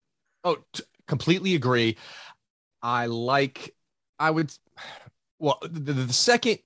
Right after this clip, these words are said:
that you see that, well, let me say this. With Risuki, I liked him because he was just very earnest, and that made him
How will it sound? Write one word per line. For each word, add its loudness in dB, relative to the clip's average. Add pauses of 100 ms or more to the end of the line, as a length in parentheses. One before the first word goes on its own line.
that -4
you 0
see 0 (1040)
that, -4 (240)
well, 4 (200)
let -2
me -2
say 0
this. -8 (200)
With 2
Risuki, 2 (340)
I 8
liked 4
him 0
because -2
he 0
was 0
just 0 (220)
very 0 (420)
earnest, -2 (640)
and 4
that 2
made 2
him 0